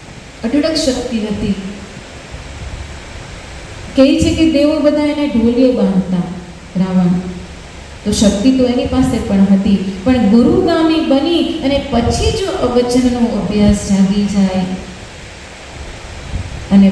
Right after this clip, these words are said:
પછી આપણા દ્વારા જે થાય એમાં જગતનું કલ્યાણ થાય.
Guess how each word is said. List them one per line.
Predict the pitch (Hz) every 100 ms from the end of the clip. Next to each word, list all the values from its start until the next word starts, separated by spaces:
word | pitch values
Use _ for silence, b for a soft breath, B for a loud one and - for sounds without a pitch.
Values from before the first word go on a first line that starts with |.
| 190
પછી | 202 202 - 269 262 - - - - -
આપણા | 196 190 262
દ્વારા | 311 311 240 214 202 190 180 - - - - - - - - - - 190 -
જે | 269 294
થાય | 285 - 202 190 - - 226
એમાં | 254 269 180
જગતનું | 202 196 233 277 320 320
કલ્યાણ | 196 175 175 165 170
થાય. | 175 190